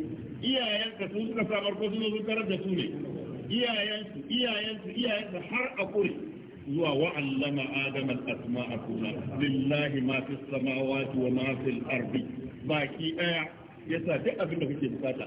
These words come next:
Allah ya halitta shi ya fi ka yawa, kuma ya fi ka tsawon rai. Da a ce mun fi tsawon rai ne, kowa sai ta ɗebo ruwa yana tarawa, kar ana nan ana tafiya a zo ruwa ya ƙare, bar na cika gida na.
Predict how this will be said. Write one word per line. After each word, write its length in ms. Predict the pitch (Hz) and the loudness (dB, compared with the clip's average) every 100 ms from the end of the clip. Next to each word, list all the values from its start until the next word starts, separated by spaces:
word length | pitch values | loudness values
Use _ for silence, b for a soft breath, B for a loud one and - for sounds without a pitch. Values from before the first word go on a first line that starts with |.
| - | -4
Allah 240 | 147 147 135 | 2 2 2
ya 80 | |
halitta 280 | 135 113 113 | -2 -2 0
shi 180 | 135 120 | 0 0
ya 140 | 139 139 | 0 0
fi 140 | 147 | 0
ka 80 | 143 127 | 2 2
yawa, 200 | 123 - - - - | 2 0 -8 -12 -4
kuma 120 | 156 | 0
ya 120 | 165 | 2
fi 160 | 160 175 | 2 0
ka 80 | 143 | -2
tsawon 300 | 127 127 120 | 0 0 0
rai. 140 | 101 - - - | -2 -4 -10 0
Da 140 | 160 | 2
a 180 | 190 196 180 | 2 0 0
ce 140 | 254 190 - - 131 | 0 0 -4 -10 -2
mun 220 | 185 208 | 0 2
fi 200 | 233 214 | 2 2
tsawon 260 | 185 180 180 | 2 2 4
rai 160 | 185 151 | 4 2
ne, 140 | 147 143 143 | 0 -2 0
kowa 220 | 180 175 170 | 4 4 4
sai 160 | 170 | 0
ta 80 | 147 | 0
ɗebo 260 | 139 135 135 | 2 2 4
ruwa 200 | 143 143 | 4 4
yana 200 | 147 127 | 4 0
tarawa, 480 | 143 143 139 120 131 139 - | 0 0 2 0 0 -2 -2
kar 120 | 190 180 | 0 2
ana 280 | 165 151 | 2 2
nan 120 | 143 151 | 0 0
ana 160 | 160 135 | -2 -2
tafiya 320 | 135 165 135 | -2 -2 0
a 80 | 131 | 2
zo 80 | 160 | 4
ruwa 220 | 165 165 | 6 6
ya 80 | 151 147 | 4 0
ƙare, 300 | 170 160 156 156 - | 0 0 -2 -4 0
bar 120 | 165 | 0
na 100 | 175 | 0
cika 220 | - - | -2 0
gida 260 | 147 151 | 2 2
na. 80 | 147 | 2